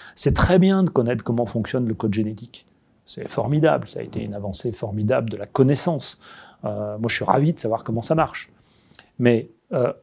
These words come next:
en même temps, si on sait pas de faire la différence entre un, entre un frêne et un, et un érable, euh, bah, je pense qu'il vaut mieux savoir faire la différence entre un frêne et un érable, euh, plutôt que de connaître, euh, comment fonctionne le code génétique.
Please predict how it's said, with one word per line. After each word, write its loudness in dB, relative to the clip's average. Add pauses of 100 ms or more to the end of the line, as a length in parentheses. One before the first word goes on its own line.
(220)
en 6
même 8
temps, 8
si 0
on 0
sait -2
pas 6
de -4
faire 4
la 4
différence 2
entre -6
un, -4
entre -4
un -2
frêne 4
et -4
un, -6
et 0
un 0
érable, 4 (420)
euh, 0
bah, -4
je -10
pense 6
qu'il 10
vaut 8
mieux 6
savoir 6
faire 2
la 4
différence 2
entre -2
un -4
frêne -2
et -2
un -2
érable, 2 (360)
euh, 0
plutôt 4
que 6
de 6
connaître, 2
euh, 2
comment 2
fonctionne 2
le 0
code 0
génétique. -4